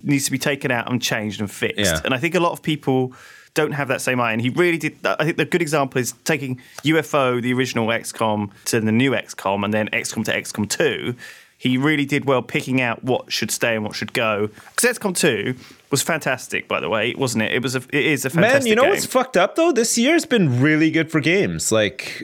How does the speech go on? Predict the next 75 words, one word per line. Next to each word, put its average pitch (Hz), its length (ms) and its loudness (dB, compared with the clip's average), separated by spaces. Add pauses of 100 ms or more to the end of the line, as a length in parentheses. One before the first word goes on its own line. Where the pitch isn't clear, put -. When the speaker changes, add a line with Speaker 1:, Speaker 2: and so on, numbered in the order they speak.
Speaker 2:
uh, 123 160 4 (360)
I 147 120 2
mean, 143 440 0 (140)
X - 220 -2
com 202 200 2
two, 175 240 4
I 139 80 6
thought 135 240 2
was 123 140 -2
gonna 117 220 0
be, 107 400 2 (100)
like, 127 180 2
my, 123 280 0
my 120 120 0
game 120 300 2
of 98 80 0
the 107 60 2
year 101 280 4
this 78 300 -6
year, 78 300 -2
even, 107 260 -2
like, 101 320 0
it 87 60 -12
came 101 180 -2
out 87 160 0
early 90 300 0
in 80 80 -4
the 85 80 -4
year 87 180 2
sort 80 220 -4
of 78 80 -10
thing. 87 180 -2
And 85 80 0
I 87 60 0
thought, 95 340 0 (340)
uh, 139 120 2
what's 156 280 2
gonna 156 200 2
top 123 200 2
X 113 200 0
com 92 180 -2
two 85 200 -6
lately? 80 240 0
It's 104 120 -2
been 113 160 -2
fantastic. 95 760 -4
But, 143 160 2
like, 139 200 2
I 143 60 4
played 165 220 0
Stellaris. 156 560 2
That's 190 180 0
been 175 300 2
really 156 180 4
fucking 156 320 -4
good. 165 380 0
Like, 123 160 0
I 131 40 4
really 151 320 2
enjoy 131 300 2
it. 139 60 2
I 131 80 2
think 139 160 -4
it's - 160 -4
really 135 160 2
well 131 180 4
done. 135 460 0
Overwatch 151 500 4
is 147 120 -2
out 143 140 4
now. 143 160 2
I've 139 120 0
been 135 100 -4
playing 143 320 2
that. 135 380 2